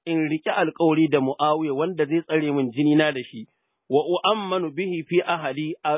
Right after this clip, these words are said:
in samu aminci a cikin iyalaina, khairun, ya fi min alheri, min an yaktuluni, akan wa'annan mutanen su kashe ni,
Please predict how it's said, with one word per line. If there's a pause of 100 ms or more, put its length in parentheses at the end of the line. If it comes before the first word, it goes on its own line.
in
samu
aminci
a
cikin
iyalaina, (480)
khairun,
ya
fi
min
alheri,
min
an
yaktuluni, (420)
akan
wa'annan
mutanen
su
kashe
ni,